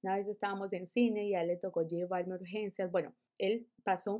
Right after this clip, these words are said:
muchas crisis conmigo y a él le tocaba llevarme a urgencias y <laughs> siempre que llegábamos a urgencias creían que yo estaba drogada o algo y lo primero que hacían era hacernos exámenes a los dos. Y yo decía, "No, es que pues tengo ansiedad", porque yo llegaba justo con el episodio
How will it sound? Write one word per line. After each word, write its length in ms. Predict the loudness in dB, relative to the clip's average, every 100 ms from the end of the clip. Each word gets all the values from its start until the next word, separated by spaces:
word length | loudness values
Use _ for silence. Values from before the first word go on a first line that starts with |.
| -2
muchas 340 | -4 -2 -4
crisis 340 | -4 -6 -6
conmigo 440 | -6 -4 -2 -2 0
y 80 | 0
a 60 |
él 60 | 0
le 100 | -2
tocaba 400 | -4 -4 -2 -2
llevarme 340 | -2 -4 -6
a 40 | -8
urgencias 580 | 2 2 2 0 0
y 100 | 0
<laughs> 260 | -2 -2 2
siempre 120 | 4
que 100 | 4
llegábamos 480 | 0 0 -2 -4 -4
a 60 | -6
urgencias 560 | -2 0 0 0 -6
creían 360 | -4 -4 -4 -6
que 140 | -8
yo 60 | -10
estaba 320 | -10 -4 0
drogada 580 | 0 0 0 2 2 2
o 100 | 0
algo 400 | 0 -2 -6 -8 -16 -20 -20 -4
y 60 | 2
lo 120 | 2
primero 320 | 2 -2 -2
que 100 | -2
hacían 300 | -4 -2 -2
era 160 | -2 -2
hacernos 540 | -4 -4 -4 -6 -8
exámenes 560 | -12 -12 -10 -8 -8 -8
a 80 | -6
los 160 | -8 -8
dos. 140 | -14 _ _ -20 -8
Y 100 | 0
yo 140 | 4
decía, 360 | 4 2 -4 -2
"No, 160 | 0
es 160 | -2 -2
que 120 | -6
pues 260 | -6 -8 -8
tengo 220 | -8 -6
ansiedad", 360 | -2 0 0 -2
porque 200 | -4 -4
yo 120 | -4
llegaba 340 | -2 0 0 0
justo 360 | -2 -4 -6
con 160 | -4 -4
el 120 | -2
episodio 720 | -4 -6 0 2 4 4 2